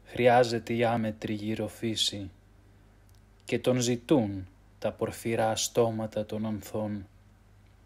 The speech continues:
Αν έρθει πάλιν η άνοιξη, πάλι θα μας αφήσει. Κι ύστερα πια μήτε σκιές δεν είμαι θα σκιών. Το θάνατό μας καρτερεί το λαμπρό φως του ηλίου.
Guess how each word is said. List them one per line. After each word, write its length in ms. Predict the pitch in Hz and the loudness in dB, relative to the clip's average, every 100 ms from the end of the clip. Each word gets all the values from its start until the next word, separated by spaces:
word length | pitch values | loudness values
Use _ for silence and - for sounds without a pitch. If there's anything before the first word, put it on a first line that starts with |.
| - - - - - - | -20 -20 -20 -20 -20 -14
Αν 180 | - 123 | -4 2
έρθει 260 | 127 127 123 | 4 2 -2
πάλιν 560 | - 117 131 113 101 | -2 2 2 0 -4
η 120 | 98 101 | -6 -4
άνοιξη, 680 | 101 101 98 - 101 104 - - - - - - - - - - | -4 -6 -8 -8 -8 -10 -14 -20 -20 -20 -20 -20 -20 -20 -20 4
πάλι 320 | 139 131 98 | 6 6 2
θα 140 | 92 | -6
μας 220 | 95 98 - | -8 -6 -6
αφήσει. 680 | 104 - 120 - - 87 - - - - - - - - - - - - | -6 -4 -4 -6 -10 -12 -14 -20 -20 -20 -20 -20 -20 -20 -20 -20 -20 -10
Κι 100 | - | -4
ύστερα 320 | 117 - 113 | -2 0 0
πια 480 | 107 - 120 107 98 - - - - | 0 0 2 2 -2 -12 -20 -20 -10
μήτε 320 | 110 117 117 | -4 -2 0
σκιές 880 | 110 - - 110 107 110 85 - - - - - | 0 -2 -2 0 0 0 -2 -6 -6 -18 -20 -6
δεν 200 | 113 92 | -4 -4
είμαι 240 | 101 95 | -4 -6
θα 160 | 92 98 | -4 -2
σκιών. 680 | - - 101 101 95 98 - - - - - - - - - - - - - - - | -2 -2 -8 -6 -6 -8 -12 -20 -20 -20 -20 -20 -20 -20 -20 -20 -20 -20 -20 -20 -8
Το 100 | 127 | 0
θάνατό 580 | 117 135 131 120 139 135 | 8 8 8 4 8 8
μας 280 | 113 101 - | 6 -2 -4
καρτερεί 600 | 101 98 101 107 113 107 | -6 -6 -4 -2 -2 -2
το 140 | 104 | -4
λαμπρό 460 | 104 95 98 117 110 | -4 -4 0 2 2
φως 380 | - 117 117 | 0 -2 -2
του 140 | - 107 | -4 -6
ηλίου. 600 | 101 107 117 110 98 | -2 0 2 0 -4